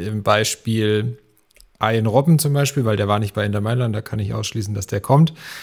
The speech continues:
Ähm, also man fängt zum Beispiel mit Real Madrid an und dann kommt halt Chelsea und dann kommen erst die Bayern und nicht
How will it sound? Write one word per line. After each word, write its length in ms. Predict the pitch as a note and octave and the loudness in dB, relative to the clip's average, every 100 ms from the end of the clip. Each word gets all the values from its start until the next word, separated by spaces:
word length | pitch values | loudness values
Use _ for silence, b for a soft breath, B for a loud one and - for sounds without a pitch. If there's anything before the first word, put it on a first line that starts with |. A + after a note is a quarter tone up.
| B B | B B
Ähm, 360 | B2+ B2+ B2+ B2+ - | 4 4 4 2 0
also 180 | B2 B2 | 0 2
man 180 | B2 A#2+ | 2 2
fängt 280 | - C3 C3+ | 2 2 4
zum 160 | C3 | 2
Beispiel 400 | B2 A#2+ - B2 | 4 4 2 2
mit 400 | A#2 A2+ A2+ - - _ - | 2 2 0 -4 -8 _ -6
Real 360 | A2+ A2+ G#2+ | 2 4 4
Madrid 420 | A#2 A2+ G#2+ G#2 - | 2 0 0 0 2
an 300 | A2+ A#2+ A2+ | 2 2 0
und 180 | A2 | 0
dann 240 | G#2 G#2 G#2 | 2 2 0
kommt 380 | - G#2 G#2 G#2 | -2 -2 -2 0
halt 320 | G2 G2 - | 0 0 -2
Chelsea 640 | - G#2 A2 - G#2 G#2 | 0 2 4 2 -2 -2
und 160 | G2 G2 | -2 -2
dann 260 | F#2+ F#2+ | 0 -2
kommen 240 | F#2+ - F#2 | -4 -4 -2
erst 240 | F#2 - | -2 -2
die 60 | F#2+ | -2
Bayern 400 | F#2 F2+ F2+ F#2 | 0 0 0 -4
und 160 | F#2 | -4
nicht 420 | F#2+ F2+ - - | -4 -4 -8 -14